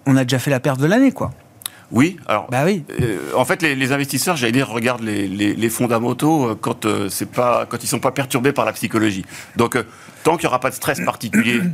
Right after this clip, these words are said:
Speaker 2: <clears throat> sur, euh, l'inflation notamment,
Speaker 1: Ouais, ouais.
Speaker 2: je pense qu'effectivement, ils regarderont, euh, et, ils regarderont les, les résultats des entreprises. Maintenant, on va quand même être tiraillé en permanence cette année entre, euh, est-ce que la croissance va être solide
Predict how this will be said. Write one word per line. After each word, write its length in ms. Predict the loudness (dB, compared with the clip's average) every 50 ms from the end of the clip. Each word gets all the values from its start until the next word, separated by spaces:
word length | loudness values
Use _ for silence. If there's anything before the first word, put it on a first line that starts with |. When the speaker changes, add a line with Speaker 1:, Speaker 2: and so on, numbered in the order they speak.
| -6 -10
Speaker 2:
<clears throat> 220 | -18 -20 _ _ -10
sur, 500 | -8 -8 -4 0 2 2 2 2 0 -2
euh, 80 | -2
l'inflation 460 | -2 -2 -2 -2 -4 -4 -4 -2 -2 -2
notamment, 400 | -2 0 0 0 2 2 2 2
Speaker 1:
Ouais, 60 | 2 2 2
ouais. 160 | 0 -2 -4
Speaker 2:
je 120 | -6 -10 -4
pense 200 | -2 -2 -2 0
qu'effectivement, 480 | -2 -2 -4 -4 0 2 2 4 4
ils 40 | 2
regarderont, 500 | 0 0 -2 -2 0 0 0 2 2 0
euh, 240 | 0 -2 -4 -6 -6 -4 0
et, 220 | 2 2 2 0
ils 200 | 0 -2 -2 -2
regarderont 400 | -2 -2 -2 -4 -2 0 2 2
les, 320 | 2 2 0 -2 -2 -4
les 160 | -4 -2 -2 -2
résultats 340 | -2 -2 -6 -4 -4 -4
des 120 | -2 -2 -4
entreprises. 440 | -4 -4 -6 -6 -4 -4 -6 -6 -8 -12 -18 -18 -18 -18 -18 -18 -10 -4
Maintenant, 340 | -2 -2 -2 0 0 0 2
on 80 | 2 2
va 100 | 0 0
quand 140 | 0 0 0
même 100 | 0 -2
être 80 | -2
tiraillé 420 | -2 -2 0 0 0 -2 -2 -2 -4
en 80 | -4
permanence 440 | -2 -2 -2 0 0 0 0 -2 -2
cette 160 | -4 -2 0
année 260 | 0 0 2 0 -2 -4 -8 -8
entre, 480 | -4 -4 -4 -2 0 0 0 0 0 -2 -8 -16 -20 -20 -20 -20 -20 -20 -8 -2
euh, 720 | -2 0 0 0 0 -2 -2 -2 -4 -4 -4 -4 -4 -6 -8 -10 -8 -4
est-ce 140 | -4 -4 -2
que 100 | 0 0
la 60 | -2
croissance 360 | 0 0 -2 -2 -2 -4 -2 0
va 100 | 0 0
être 80 | 0
solide 400 | 0 -2 -2 -2 -2 -4 -6 -10